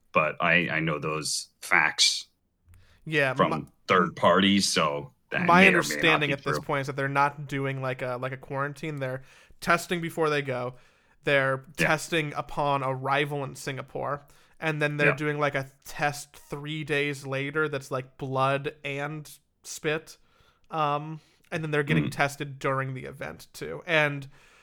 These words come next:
Speaker 2: apparently, I also heard that if anyone leaves the hotel, there's, like, a ten thousand dollar fine.
Speaker 1: Yeah, it's supposed to be a hard, hard bubble. I believe talent is actually separated from players as well.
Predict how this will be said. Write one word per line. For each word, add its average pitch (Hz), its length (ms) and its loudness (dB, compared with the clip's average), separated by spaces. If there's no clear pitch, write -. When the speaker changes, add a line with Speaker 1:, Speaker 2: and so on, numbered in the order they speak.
Speaker 2:
apparently, 175 840 2
I 147 80 4
also 151 300 4
heard 143 480 2
that 139 360 0
if 151 160 -2
anyone 165 420 2
leaves 143 240 -2
the 151 80 -2
hotel, 139 340 0
there's, 135 200 -4
like, 131 80 -6
a 131 60 -8
ten 143 260 -8
thousand 139 300 -8
dollar - 200 -8
fine. - 320 -14
Speaker 1:
Yeah, 101 380 10
it's - 100 0
supposed 123 260 8
to - 40 0
be 95 120 10
a 80 60 4
hard, 113 440 12
hard 107 340 10
bubble. 107 580 8
I - 40 0
believe 101 420 8
talent 110 500 8
is 92 160 2
actually 98 400 4
separated 92 680 4
from 82 160 -2
players 98 520 4
as 82 220 -2
well. 85 520 2